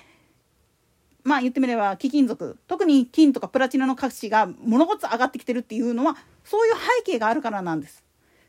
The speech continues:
国が滅んだ時に通貨が通用しなくなったら、でもちょっと考え方を変えると、実は通貨とかそういう貴金属の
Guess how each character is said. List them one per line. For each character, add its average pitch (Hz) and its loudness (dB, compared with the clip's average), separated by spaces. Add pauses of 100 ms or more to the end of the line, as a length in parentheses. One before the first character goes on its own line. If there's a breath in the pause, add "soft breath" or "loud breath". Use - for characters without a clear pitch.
(120)
国 403 -4
が 403 4
滅 392 -2
ん 359 -4
だ 262 -2
時 226 -4
に 262 -2 (400 soft breath)
通 392 0
貨 254 -6
が 208 -2
通 339 -2
用 349 0
し - -6
な 349 0
く 320 0
な 208 -2
っ - -20
た 190 -2
ら、 151 -8 (1080)
で 427 -6
も 415 -2
ち - -2
ょ 494 0
っ - -2
と 403 -6
考 320 4 (100)
え 349 -2
方 330 -2
を 262 -4
変 247 0
え 240 -2
る 226 -10
と、 233 -2
実 320 -4
は 440 -2
通 466 2
貨 392 -4
と 254 -8
か 220 2 (360)
そ 320 -2
う 359 0
い 359 0
う 349 -2
貴 294 -8
金 392 -8
属 294 -6
の 220 -4